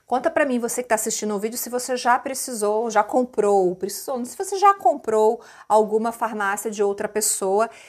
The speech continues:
se a sua experiência foi bem sucedida, quais foram as dificuldades que você enfrentou,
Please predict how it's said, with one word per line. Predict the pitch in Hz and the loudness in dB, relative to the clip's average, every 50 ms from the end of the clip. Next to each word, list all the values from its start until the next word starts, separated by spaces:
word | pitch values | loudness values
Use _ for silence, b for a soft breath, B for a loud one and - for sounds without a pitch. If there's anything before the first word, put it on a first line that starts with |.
| B B B B B | B B B B B
se | - - - | -10 -4 -2
a | 247 | -2
sua | 254 - 277 | -2 -2 -4
experiência | 254 - - 269 254 247 247 247 254 | -6 -2 0 2 2 2 2 0 -2
foi | - - 240 | -2 -2 -2
bem | 226 233 220 240 | 2 2 0 0
sucedida, | - - - - - 202 185 185 185 196 202 226 233 233 226 214 208 214 | 0 -4 -6 -4 -2 -2 -2 -4 -4 -8 -8 -6 -4 -4 -4 -2 -4 -4
quais | 214 - 170 170 170 - | 0 2 2 2 2 -2
foram | - 226 220 226 | -4 -2 -2 -2
as | 220 226 | -2 -4
dificuldades | - - 226 - 214 202 202 208 208 | -6 -8 -6 -6 0 0 0 0 0
que | - - | -4 -6
você | 208 196 202 - 208 | -6 -6 -4 -4 -6
enfrentou, | 202 - 202 190 185 190 - 214 220 | -6 -6 -10 -10 -10 -4 -2 -2 -2